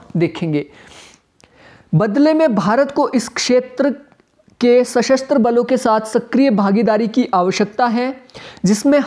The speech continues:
हथियारों का हस्तांतरण भी शामिल होना चाहिए। भारत इस क्षेत्र में अपनी सेना कब तैनात करेगा, इस पर भी दिशा निर्देशों की आवश्यकता है। और लास्ट और नाइन्थ पॉइंट है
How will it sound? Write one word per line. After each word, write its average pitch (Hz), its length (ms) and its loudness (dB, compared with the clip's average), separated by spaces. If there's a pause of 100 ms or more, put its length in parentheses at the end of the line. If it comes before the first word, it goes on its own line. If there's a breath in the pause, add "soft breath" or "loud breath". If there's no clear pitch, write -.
हथियारों 240 480 0
का 277 140 -2
हस्तांतरण 202 840 -2
भी 226 120 2
शामिल 196 340 0
होना 185 440 0 (320 loud breath)
चाहिए। 151 500 -2 (580 loud breath)
भारत 254 440 0
इस 285 140 -2
क्षेत्र 277 400 -2
में 294 140 2
अपनी 233 340 0
सेना 233 360 0
कब 247 440 -2
तैनात 233 400 -2
करेगा, 226 720 0
इस - 380 -6
पर 214 160 0
भी 185 280 2
दिशा 180 320 0
निर्देशों 165 560 0
की 180 400 0
आवश्यकता 180 560 -2
है। 190 460 -4 (840 loud breath)
और 208 220 2
लास्ट 214 440 2
और 233 180 0
नाइन्थ 214 340 -2
पॉइंट 233 300 0
है 254 340 0